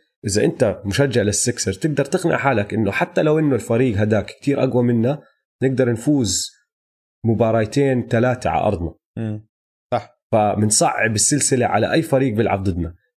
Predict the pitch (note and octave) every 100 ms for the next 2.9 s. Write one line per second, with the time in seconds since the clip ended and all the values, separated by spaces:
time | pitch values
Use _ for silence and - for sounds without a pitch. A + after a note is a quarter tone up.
0 | - G3+ E3+ F3 - E3 - A2+ G#2 F#2+
1 | F#2 - - - - - - _ _ _
2 | _ _ _ - C#3 A#2 E2 -